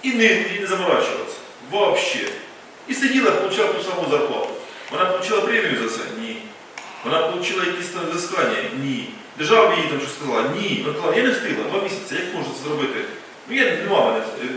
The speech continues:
е, ресурсу». Замість того, щоб людину подякувати, бо вона виконала задачу, поставлену державою. Виконала. І всі люди топилися,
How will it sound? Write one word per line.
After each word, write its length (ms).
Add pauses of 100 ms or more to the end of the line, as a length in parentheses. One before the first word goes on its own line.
(140)
е, 140
ресурсу». 400 (380)
Замість 260
того, 160
щоб 140
людину 340
подякувати, 680 (720)
бо 80
вона 220
виконала 460
задачу, 360
поставлену 460
державою. 480 (1120)
Виконала. 500 (600)
І 60
всі 260
люди 260
топилися, 500